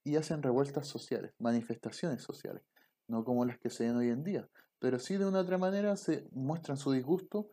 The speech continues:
y que querían participar de una, de una u otra manera en la ciudadanía. Entonces el tribuno de la plebe es una organización que representa a los plebeyos ante el Senado. Y por último, ahora lo que tienen que hacer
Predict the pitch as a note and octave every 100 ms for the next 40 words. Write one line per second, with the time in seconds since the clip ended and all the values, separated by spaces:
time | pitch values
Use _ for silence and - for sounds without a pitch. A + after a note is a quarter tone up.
0 | _ _ _ _ _ _ C3+ A#2 A2+ A2+
1 | D#3+ D3 A#2+ A#2 A#2 A2+ B2+ B2+ B2+ B2
2 | - A#2+ B2 D3+ C3 B2 A#2+ A#2+ C3+ C#3+
3 | C#3 _ - A#2+ A#2 - A#2 G2 F2+ -
4 | - _ _ - A#2+ D#3 D#3+ E3 D#3 D#3
5 | E3+ E3+ D#3 E3 G3+ A#3 B3 - - _
6 | - C#3+ E3 D#3 D#3 D3+ D3 C#3 A3 A3
7 | E3 C#3+ C3 - F#3+ - D3+ C3 C3 C3
8 | C#3 E3+ G#3+ A3+ - _ _ _ _ _
9 | _ _ _ _ _ C#3+ C#3 A#2 - G2
10 | - _ _ _ _ _ _ _ _ _
11 | _ _ _ _ _ - - - - B3
12 | B3 C4+ A#3 - G#2 A2 - D3+ F#3 F#3
13 | D#3+ D#3 E3+ F#3 F3+ E3+ G#3 A3